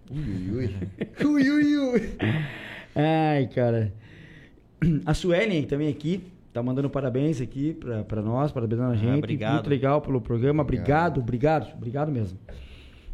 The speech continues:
Speaker 2: <clears throat> É, deixa eu ver. Perguntas?
Speaker 1: Não surgiu, hein?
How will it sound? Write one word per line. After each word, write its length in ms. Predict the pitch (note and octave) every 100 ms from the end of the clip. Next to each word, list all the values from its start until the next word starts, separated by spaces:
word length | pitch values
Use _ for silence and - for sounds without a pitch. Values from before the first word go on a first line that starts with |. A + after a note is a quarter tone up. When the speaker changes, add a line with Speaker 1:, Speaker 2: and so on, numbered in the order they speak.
| - - - - -
Speaker 2:
<clears throat> 400 | D#3+ A2+ G2 - - - - - - -
É, 680 | G#2+ A2 G#2+ G#2 G#2 G2+ F#2+
deixa 240 | F#2 - F#2
eu 40 |
ver. 500 | F2 A#2 C#3+ D3+ D3 - - - -
Perguntas? 960 | A#2+ B2 D3+ E3 G3 G3 - - - - - - -
Speaker 1:
Não 200 | F2+ F2+ -
surgiu, 400 | - E2 E2 -
hein? 60 | F2